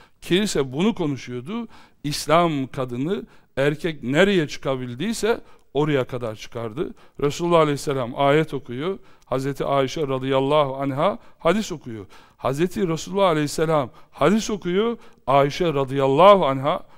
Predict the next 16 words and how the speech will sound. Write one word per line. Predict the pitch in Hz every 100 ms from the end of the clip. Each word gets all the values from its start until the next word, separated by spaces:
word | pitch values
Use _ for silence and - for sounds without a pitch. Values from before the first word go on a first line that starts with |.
| _
diyor | 147 196
ki, | - 226 160 123
"Bu | 139 -
ayette | 139 139 160 185 - - - 165
uygun | 175 151 135 160 151
değil | 127 151 208
ya | 220 220 214
Resulallah. | 202 - 190 139 120 101 - - -
Leyse | 131 160 - 147
ahadun | 139 151 139 135
yuhasebu | 123 117 160 151 143 131 127
yevmel | 151 147 131
kıyameti | 113 120 147 147 139 139
illa | 143 139 131 131
helek." | 151 143 -
deyince | 147 202 123 -